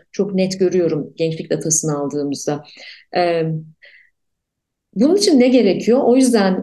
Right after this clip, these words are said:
ageism, yani yaş ayrımcılığına karşıyım. O yüzden yaş ayrımcılığı yapmamamız gerektiğini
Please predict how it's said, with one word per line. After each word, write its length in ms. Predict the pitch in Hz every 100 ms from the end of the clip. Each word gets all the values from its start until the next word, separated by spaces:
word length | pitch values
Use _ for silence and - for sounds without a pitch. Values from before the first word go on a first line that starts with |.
| -
ageism, 560 | 185 190 208 185 170
yani 300 | 175 175 175
yaş 240 | 185 190 -
ayrımcılığına 800 | 170 165 165 160 160 160 151 151
karşıyım. 520 | 160 151 - 156 147
O 80 | 180
yüzden 400 | 185 180 160 160
yaş 200 | 185 190
ayrımcılığı 540 | 170 170 165 165 175
yapmamamız 560 | 180 185 180 160 151 -
gerektiğini 460 | 147 143 - 170